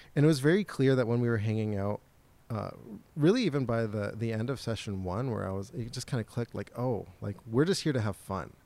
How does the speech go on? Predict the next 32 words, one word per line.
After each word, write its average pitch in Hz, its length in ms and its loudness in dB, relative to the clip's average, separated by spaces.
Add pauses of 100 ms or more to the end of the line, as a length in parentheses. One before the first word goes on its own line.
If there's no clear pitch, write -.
(480)
And 123 340 -4
when 135 140 4
it 131 40 2
really 151 280 6
comes 139 240 -2
down 110 260 -2
to 107 180 -4
it, 107 40 0
what 113 120 0
we're 113 120 -2
doing 117 340 0
each 107 240 -8
week 107 200 -4
is 98 100 -8
we're 110 80 -6
getting 113 320 -4
together 120 540 -4 (360)
to - 120 -8
explore 113 400 -2
things 113 340 -4
together, 107 420 -2
to - 140 -12
discover 107 400 -6
things 104 220 -6
together, 104 460 -6
and 104 200 -6
ultimately 120 560 -2
to 110 160 -2
have 101 180 0
a 104 60 -2
good 95 240 -6
time 95 400 -6